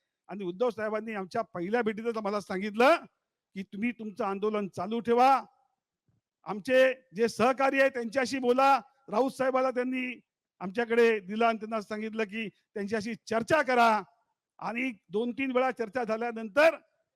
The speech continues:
त्यांनी आम्हाला सांगितलं की धारावीकरांना आम्ही पोरकं सोडणार नाही, आम्ही धारावीच्या जनतेच्या मागे, धारावीच्या न्याय मागण्यासाठी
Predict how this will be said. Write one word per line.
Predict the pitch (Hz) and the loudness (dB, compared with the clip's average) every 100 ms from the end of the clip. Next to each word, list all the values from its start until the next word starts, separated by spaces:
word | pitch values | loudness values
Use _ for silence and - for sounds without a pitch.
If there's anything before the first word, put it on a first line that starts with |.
| - | -12
त्यांनी | 220 233 | -6 -4
आम्हाला | 220 220 226 | -2 0 -2
सांगितलं | 214 185 208 202 226 311 320 208 _ _ _ | -4 -6 -6 -2 2 2 2 -10 _ _ _
की | 226 233 | -12 -12
धारावीकरांना | 160 - 233 262 220 226 226 226 | -10 -6 -2 0 -2 -4 -4 -4
आम्ही | 202 202 | -4 -4
पोरकं | 185 185 233 269 262 | -4 0 0 2 -2
सोडणार | - 226 233 226 220 | 2 0 2 0 2
नाही, | 214 240 349 392 - _ - _ _ - | 4 6 6 4 -2 _ -20 _ _ -8
आम्ही | 196 247 302 359 381 233 _ - 151 | -4 0 2 2 0 -4 _ -14 -4
धारावीच्या | 220 285 302 302 - 302 | 0 4 4 2 4 4
जनतेच्या | 247 208 302 302 294 240 269 | 4 4 4 4 2 4 6
मागे, | 247 254 262 254 226 190 _ _ _ _ | 6 8 8 8 6 -4 _ _ _ _
धारावीच्या | 156 233 277 294 294 - 294 277 247 - - - _ - _ _ _ _ _ _ _ _ _ _ _ _ _ _ - | 0 4 6 6 4 6 6 6 4 -4 -20 -20 _ -20 _ _ _ _ _ _ _ _ _ _ _ _ _ _ -4
न्याय | 185 269 339 339 | 4 6 8 6
मागण्यासाठी | 311 294 302 311 - 285 320 392 392 | 6 2 4 4 4 2 6 6 4